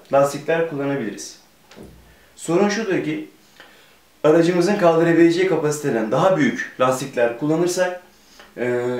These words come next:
içerisinde bulunan dişlerde, diferansiyellerde bulunan dişlerde zarar görebilir.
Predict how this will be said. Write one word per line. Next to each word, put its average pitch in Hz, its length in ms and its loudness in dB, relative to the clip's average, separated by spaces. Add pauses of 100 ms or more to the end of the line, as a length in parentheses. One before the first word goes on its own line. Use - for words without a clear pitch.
(140)
içerisinde 165 560 0
bulunan 123 380 2 (300)
dişlerde, 143 680 2 (480)
diferansiyellerde 160 760 2
bulunan 131 300 -2
dişlerde 147 340 0
zarar 139 300 2
görebilir. 113 500 -4